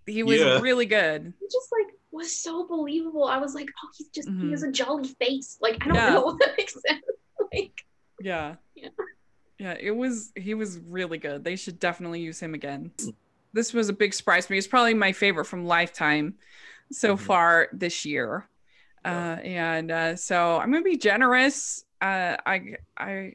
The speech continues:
Speaker 1: I really, I'd watch it again. Uh, I'm gonna give it a, mm, I'm gonna give it four point two five stars.
Speaker 2: Mm-hmm.
Speaker 1: Uh, what about you, Thad?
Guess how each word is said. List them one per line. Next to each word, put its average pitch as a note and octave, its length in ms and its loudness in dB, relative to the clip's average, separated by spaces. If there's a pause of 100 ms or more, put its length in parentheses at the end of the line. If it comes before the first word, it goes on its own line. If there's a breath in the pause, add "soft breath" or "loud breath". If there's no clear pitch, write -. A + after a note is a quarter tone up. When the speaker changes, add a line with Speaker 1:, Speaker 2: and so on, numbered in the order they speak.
Speaker 1:
I F#3+ 100 -4
really, G#3 360 -2
I'd A3 160 2
watch A#3+ 220 0
it A#3 60 -6
again. A#3 640 2
Uh, - 40 -2
I'm F#3+ 360 -2
gonna G#3+ 160 -2
give G#3+ 200 0
it G#3+ 280 0
a, F3+ 400 -6 (880)
mm, G#3 460 -4
I'm G#3 60 -10
gonna A3 220 -4
give A3 180 0
it - 180 -2
four A3+ 760 -4
point - 440 -8
two A3 220 -4
five F#3+ 440 0
stars. D#3+ 680 -6 (1080)
Speaker 2:
Mm-hmm. F#3+ 140 -14 (760)
Speaker 1:
Uh, F3 520 -6
what A3 180 -4
about G3 180 0
you, F#3 140 -6
Thad? F3+ 400 -4